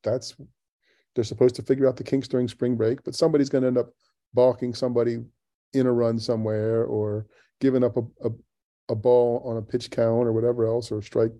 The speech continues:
whatever it is. But I think it's probably good for the sport to keep it moving along. I don't need to see somebody readjust their batting gloves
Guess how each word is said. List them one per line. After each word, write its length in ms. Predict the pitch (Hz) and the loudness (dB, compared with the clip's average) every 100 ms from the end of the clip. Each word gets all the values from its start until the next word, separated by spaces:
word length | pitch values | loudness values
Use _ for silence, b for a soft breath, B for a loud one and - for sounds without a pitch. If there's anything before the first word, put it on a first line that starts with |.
| - | -6
whatever 300 | 120 117 117 | 0 0 2
it 60 | |
is. 300 | 113 113 113 - _ _ _ _ _ _ _ _ _ _ | 0 -2 -6 -14 _ _ _ _ _ _ _ _ _ _
But 120 | - 147 | 2 4
I 80 | |
think 220 | 175 196 185 | 4 2 0
it's 100 | 175 | 2
probably 300 | 175 185 180 | 2 2 2
good 180 | 160 | 0
for 100 | - | -2
the 60 | 175 | -4
sport 260 | - 175 170 | 0 0 0
to 60 | |
keep 180 | - 147 | -4 -10
it 60 | - | -4
moving 260 | 131 127 | -2 0
along. 280 | 135 139 117 | 0 2 2
I 140 | 120 131 | 2 4
don't 200 | 147 147 | 2 0
need 160 | 143 | -6
to 60 | 143 | -6
see 180 | - 139 | -8 -4
somebody 400 | 135 131 123 120 | -2 2 2 2
readjust 440 | 123 123 123 113 | 0 0 0 0
their 100 | 123 | 0
batting 280 | 117 113 113 | 0 0 -2
gloves 400 | 113 104 107 | -4 -6 -8